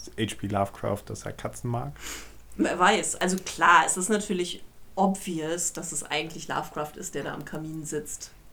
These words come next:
Speaker 2: die Katze beobachtet und die Geschichte schreibt. Vor allem, wenn man weiß, dass er Katzen ja ganz toll fand, dass
Speaker 1: Mhm.
Speaker 2: das seine Lieblingstiere waren. Aber da können wir ja gleich zu kommen.
Speaker 1: Mhm.
Speaker 2: Ich fand es nur bemerkenswert, dass wir hier eben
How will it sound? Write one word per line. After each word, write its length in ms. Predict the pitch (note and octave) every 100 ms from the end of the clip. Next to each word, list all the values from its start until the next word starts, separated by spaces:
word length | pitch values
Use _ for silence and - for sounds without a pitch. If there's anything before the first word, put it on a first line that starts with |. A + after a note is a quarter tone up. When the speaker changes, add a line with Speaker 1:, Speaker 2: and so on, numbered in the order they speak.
| -
Speaker 2:
die 80 | F#3+
Katze 340 | - - -
beobachtet 520 | G3 - - C#3+ D3+ D#3+
und 100 | D3
die 60 |
Geschichte 380 | D3 - D3 -
schreibt. 380 | - - D#3+ E3
Vor 160 | - -
allem, 200 | D#3 D#3
wenn 80 | E3
man 180 | D#3 C#3+
weiß, 380 | C#3+ E3 - - - - -
dass 160 | E3 D#3+
er 60 | D3+
Katzen 300 | F#3+ - E3
ja 80 | D3
ganz 200 | D3 -
toll 220 | - D#3+
fand, 340 | - E3+ F3 - -
dass 120 | G#3
Speaker 1:
Mhm. 40 | G3+
Speaker 2:
das 140 | -
seine 200 | C#3+ D3+
Lieblingstiere 720 | E3 E3+ F3+ F3 - F#3+ F3+ E3+
waren. 220 | E3 E3+
Aber 80 | D3
da 60 |
können 180 | - F3+
wir 80 | C#3+
ja 40 |
gleich 280 | - - F3+
zu 120 | -
kommen. 300 | G3 G3 G3+ - -
Speaker 1:
Mhm. 240 | G2+ G2+ C#3 - -
Speaker 2:
Ich 60 |
fand 140 | G#3 G3
es 80 | G#3
nur 100 | F3+
bemerkenswert, 560 | E3 F3 F#3+ - E3+
dass 140 | D#3+ -
wir 80 | E3+
hier 160 | E3+
eben 260 | G2+ E3+